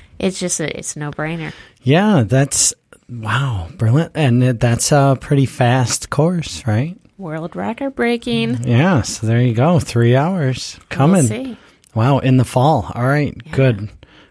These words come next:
Speaker 2: We heard it here first. It's
Speaker 1: Oh,
Speaker 2: breaking
Speaker 1: shit.
Speaker 2: news. <laughs> She's gonna
Speaker 1: Bleep
Speaker 2: come
Speaker 1: that
Speaker 2: back.
Speaker 1: out.
Speaker 2: She's gonna come back and tell us about breaking three hours in Berlin.
Speaker 1: I hope that happens. That'd be awesome.
Speaker 2: That's exciting.
Speaker 1: Yeah,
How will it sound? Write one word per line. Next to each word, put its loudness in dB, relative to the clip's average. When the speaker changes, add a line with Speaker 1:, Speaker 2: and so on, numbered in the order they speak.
Speaker 2:
We 4
heard 4
it 2
here 0
first. -8
It's -18
Speaker 1:
Oh, -10
Speaker 2:
breaking 2
Speaker 1:
shit. 2
Speaker 2:
news. -8
<laughs> -18
She's -8
gonna 0
Speaker 1:
Bleep -2
Speaker 2:
come 2
Speaker 1:
that 2
Speaker 2:
back. -2
Speaker 1:
out. -8
Speaker 2:
She's -6
gonna 2
come 0
back 0
and 0
tell 2
us 0
about 0
breaking -2
three 2
hours 2
in 0
Berlin. 0
Speaker 1:
I -20
hope -14
that -12
happens. -12
That'd -8
be -8
awesome. -4
Speaker 2:
That's -2
exciting. -2
Speaker 1:
Yeah, -6